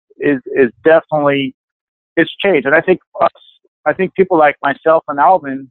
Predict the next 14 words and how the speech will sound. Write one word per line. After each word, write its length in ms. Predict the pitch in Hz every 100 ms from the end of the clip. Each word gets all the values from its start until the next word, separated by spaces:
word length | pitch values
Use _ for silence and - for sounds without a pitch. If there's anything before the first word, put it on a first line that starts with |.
| _
who 300 | 156 147 139 - _ _ _ _ -
grew 320 | 180 220 220
up 220 | 185 156 _ _ _ _ _ _ _ _ _ _ -
still 300 | - 233 214
in 80 | 190
the 80 | 165
world 440 | 147 175 170 156
of, 240 | 147 143 131 _ _ _ _ _ _ _ _ -
um, 520 | 147 139 135 131 113 131 - _ _
you 100 | 131
know, 140 | 147
where 160 | 147 156
you 140 | 160
actually 300 | 170 - 156